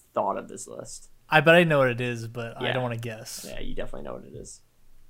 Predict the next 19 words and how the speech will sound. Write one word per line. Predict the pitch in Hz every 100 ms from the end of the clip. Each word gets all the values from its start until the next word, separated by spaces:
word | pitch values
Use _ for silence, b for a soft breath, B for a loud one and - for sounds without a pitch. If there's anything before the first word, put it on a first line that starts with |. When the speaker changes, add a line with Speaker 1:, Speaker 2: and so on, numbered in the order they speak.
| - - -
Speaker 2:
Do | - 151
I |
really? | 135 120 120 113 120 - _ _ -
Speaker 1:
Definitely. | 104 - - - - - - _ _ _ _ _ _ _ _ -
Speaker 2:
Hmm, | 269 151
I | 127
don't | 196 226
know |
what | 220 214
it |
is, | 226 156
actually. | 110 - 117 117 -
I, | 175 190 208
I |
bet | 214
I | 208
guess | 180 143 131
if |
I | -